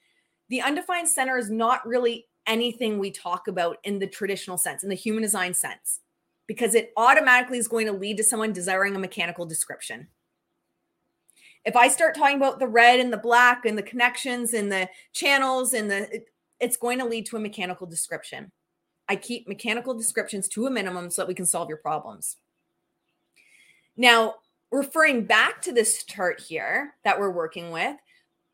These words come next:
one of the things that I like to look at is how can we help this client, or how can I help this client latch onto the right things,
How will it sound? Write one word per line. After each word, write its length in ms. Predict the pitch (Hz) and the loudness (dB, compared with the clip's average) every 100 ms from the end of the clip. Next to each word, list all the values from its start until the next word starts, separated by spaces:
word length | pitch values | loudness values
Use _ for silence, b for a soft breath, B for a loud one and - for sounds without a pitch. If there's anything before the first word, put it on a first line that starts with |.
| _ _ | _ _
one 280 | 208 254 339 | -4 0 0
of 100 | 349 | -2
the 120 | 349 | -4
things 420 | - 277 269 262 | 0 0 0 0
that 320 | 254 220 - - _ _ | 4 4 2 -6 _ _
I 300 | 202 254 311 | 2 4 4
like 280 | 277 247 247 | 4 2 2
to 100 | 247 | -6
look 260 | 202 190 | -4 -2
at 240 | 202 196 196 | 0 0 0
is 140 | 196 | -4
how 500 | - - 262 285 392 | -4 -6 0 2 2
can 380 | 453 - 262 214 | -4 -8 -6 -6
we 440 | 185 165 185 285 - _ _ _ _ _ _ _ _ _ _ _ _ _ | -8 -8 -10 -12 -16 _ _ _ _ _ _ _ _ _ _ _ _ _
help 380 | - 320 311 349 | -2 2 2 0
this 180 | 339 - | 0 0
client, 360 | 254 196 214 | 2 2 2
or 40 | 226 | 2
how 200 | 262 285 | 0 0
can 100 | 339 | 0
I 80 | |
help 380 | 302 - 269 - | -4 -2 -2 -2
this 180 | 269 - | 0 -2
client 580 | - 175 143 202 240 _ _ _ _ _ _ _ _ _ _ _ - | -2 -4 -4 -6 -8 _ _ _ _ _ _ _ _ _ _ _ -6
latch 480 | 208 240 277 - | 4 6 6 4
onto 440 | 254 269 269 262 254 | -2 -2 -2 -4 -2
the 160 | 226 | 0
right 540 | 220 190 196 226 233 - | 0 -2 0 0 0 -8
things, 540 | 170 101 - - - | -10 -10 -8 -6 -6